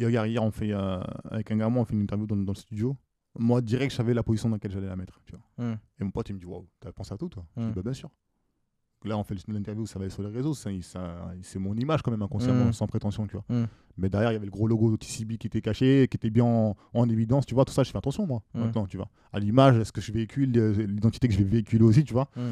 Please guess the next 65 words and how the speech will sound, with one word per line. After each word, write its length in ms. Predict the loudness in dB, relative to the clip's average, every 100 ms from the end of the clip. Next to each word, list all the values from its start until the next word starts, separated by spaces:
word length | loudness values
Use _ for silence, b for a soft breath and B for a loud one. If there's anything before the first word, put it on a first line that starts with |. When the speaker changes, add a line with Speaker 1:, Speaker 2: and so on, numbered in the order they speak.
| -6
Speaker 1:
dans 80 | -6
ce 60 |
que 80 | -2
je 40 | 2
vais 60 |
développer, 380 | 4 6 6 4 B B B
je 80 | -12
fais 80 | -8
grave 160 | -4 -4
attention 260 | -4 -4 -2
maintenant. 280 | -4 -6 -14 _ -16
Je 80 |
prends 120 | -6 6
plus 160 | 8
de 80 | 8
recul 240 | 6 4 0
dans 60 |
ce 60 | 0
que 60 | -2
je 80 |
fais. 140 | -4 -8 -8
Speaker 2:
Mm. 160 | -6 -6 -6 -6
Speaker 1:
Avant, 240 | -4 -2
j'étais 280 | -4 -4 -6
tête 160 | -4 -4
baissée, 240 | -2 -2
je 60 | -4
fonçais, 260 | -4 -6
tu 80 | -4
vois. 80 | -4
Maintenant, 280 | -4 -4 -4
je 60 | -4
prends 100 | -8
du 100 | -6
recul, 260 | -6 -6 -6
je 60 |
réfléchis 300 | -6 -10 -6
bien. 240 | -2 0 -2 B B B B 0
Tu 60 |
vois, 80 | 2
récemment, 340 | 2 0 2 2
on 80 | 2
a 60 |
fait, 180 | 0 -2
euh, 320 | -2 -2 -4
j'ai 60 | -6
fait 120 | -6
une 80 | -4
vidéo 220 | -4 -2
avec 140 | -2 -2
un 60 |
pote, 260 | -2 -2 0
euh, 280 | -2 -2 -6
au 120 | -8
studio. 440 | -10 -8 -4 -4 -4 _ _ _ _ _ _
Je 120 | -20
kiffe 160 | -20 -8
pas 100 | -6
trop 120 | -4
la 80 | -6
vi-, 120 | -4
la, 100 | -6
la 120 | -6 -10
vidéo, 280 | -6 -4
je, 80 | -4